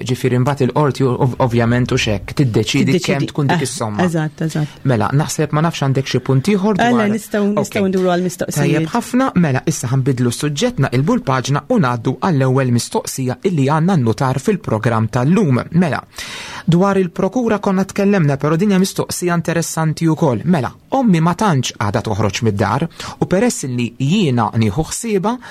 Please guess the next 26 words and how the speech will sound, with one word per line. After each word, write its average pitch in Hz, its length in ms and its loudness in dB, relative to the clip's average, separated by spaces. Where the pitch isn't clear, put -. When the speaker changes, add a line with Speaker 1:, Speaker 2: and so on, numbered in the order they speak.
Speaker 1:
għamlet 180 480 2
li 131 80 2
prokura 123 580 0
ġenerali 123 640 2
biex 143 220 0
inkun 135 500 2
nista' 139 380 0
ngħinha 117 400 0
aktar. - 440 -4
Meta 294 240 2
ommi 175 160 6
tqabbadni 151 560 -2
nagħmel 143 340 0
xi 143 180 -4
ħaġa 135 440 -2
bil-prokura, 117 800 0
obbligata 120 680 0
ngħid 135 280 2
lil 131 140 2
ħuti 170 380 2
x'qed - 360 -4
nagħmel? 147 580 0
Speaker 2:
Mela, 180 300 4
ir-risposta 208 720 0
hija 180 240 2
le, 240 300 2